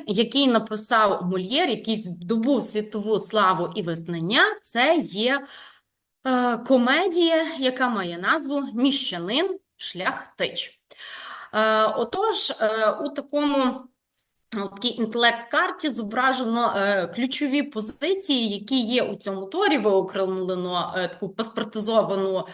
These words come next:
е, систему, ідея, е, за допомогою чого творить автор, комічне, систему образів, жанр,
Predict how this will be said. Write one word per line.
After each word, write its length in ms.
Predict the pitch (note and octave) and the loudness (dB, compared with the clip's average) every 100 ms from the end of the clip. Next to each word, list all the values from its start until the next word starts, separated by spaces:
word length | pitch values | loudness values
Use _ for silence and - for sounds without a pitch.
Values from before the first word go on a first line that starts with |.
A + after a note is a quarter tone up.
| - - - - | -14 -14 -14 -4
е, 380 | G#3 G#3 G3 G#3 | 2 4 4 4
систему, 640 | - A3 - G4 G4+ D4+ D#4+ | 4 4 4 4 6 4 0
ідея, 640 | G#3 D#4 G4 E4+ D#4 C#4 G3+ | 0 2 4 4 4 2 -2
е, 540 | F#3+ F#3+ F#3+ F#3+ F#3+ | -2 0 0 0 -2
за 60 | G#3+ | -4
допомогою 520 | G3+ A#3 A3+ G#3 G3+ | -4 -2 0 0 0
чого 340 | G3+ F#3+ F3 F#3 | -2 -4 -2 -4
творить 520 | C#4+ G4 F#4+ D#4 C#4+ | 0 2 4 4 2
автор, 640 | C4+ C4+ C4 C4 B3+ - - | 2 0 0 -2 -2 -4 -2
комічне, 920 | C4+ C4+ C4+ B3+ - C4 B3 A#3+ A3+ | 2 4 4 2 -2 0 0 0 0
систему 580 | - G3 - F4 F#4+ E4 | 0 0 2 4 6 4
образів, 840 | - B3+ B3+ G3+ G#3+ G#3 F#3+ F#3 | 4 2 2 0 -4 -4 -4 -2
жанр, 580 | F3+ C4+ D#4 D#4+ C#4 | -2 2 4 4 2